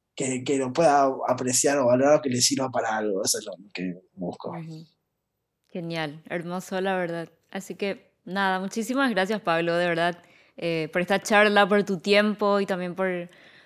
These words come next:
Speaker 2: por la paciencia también para, para contarme todo lo que hay detrás de esto.
Speaker 1: No, Mavi, muchas gracias.
Speaker 2: <laughs>
Speaker 1: Eh, yo so-, te juro por Dios que,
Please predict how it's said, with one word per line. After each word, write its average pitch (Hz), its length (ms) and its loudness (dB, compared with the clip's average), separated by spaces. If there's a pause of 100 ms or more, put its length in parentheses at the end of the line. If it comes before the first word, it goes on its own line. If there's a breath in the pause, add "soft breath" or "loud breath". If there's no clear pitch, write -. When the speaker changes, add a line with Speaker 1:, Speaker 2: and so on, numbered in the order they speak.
(160 soft breath)
Speaker 2:
por 190 140 0
la 185 160 4
paciencia 180 600 -2
también 156 300 -2
para, 151 400 -6 (100)
para 160 200 -4
contarme 170 680 2
todo 160 260 -4
lo 165 120 -2
que 160 100 -8
hay 147 140 -6
detrás 151 320 -10
de 147 80 -12
esto. - 280 -18 (600)
Speaker 1:
No, 196 260 12
Mavi, 214 260 12
muchas 208 320 10
gracias. 208 640 10
Speaker 2:
<laughs> - 60 -20
Speaker 1:
Eh, 139 460 8
yo 196 160 8
so-, 180 140 6
te 175 80 6
juro 208 320 8
por 175 160 4
Dios 180 120 4
que, 170 220 0